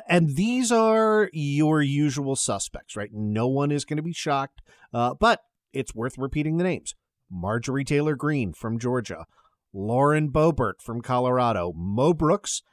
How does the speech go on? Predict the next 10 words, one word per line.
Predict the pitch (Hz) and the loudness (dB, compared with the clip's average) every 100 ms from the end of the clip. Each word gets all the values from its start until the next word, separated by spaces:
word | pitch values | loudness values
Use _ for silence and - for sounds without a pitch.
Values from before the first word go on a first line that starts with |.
| _ 107 | _ -6
named | 123 127 190 180 151 | -4 0 2 2 2
in | 143 | 2
a | 131 | 2
lawsuit | 120 113 113 110 139 - | 0 -2 -4 -6 -8 -8
from | 98 98 | -8 -6
Alabama, | 107 95 87 87 113 - - - - | -6 -6 -6 -8 -10 -12 -18 -20 -4
Madison | 135 214 247 - 214 | 2 2 2 0 -4
Cawthorn, | 196 214 202 202 214 202 185 196 233 | -2 4 4 4 4 4 4 2 0
uh, | 160 151 147 151 | 0 2 2 2
illiterate | 143 131 135 123 123 | 0 2 0 0 -2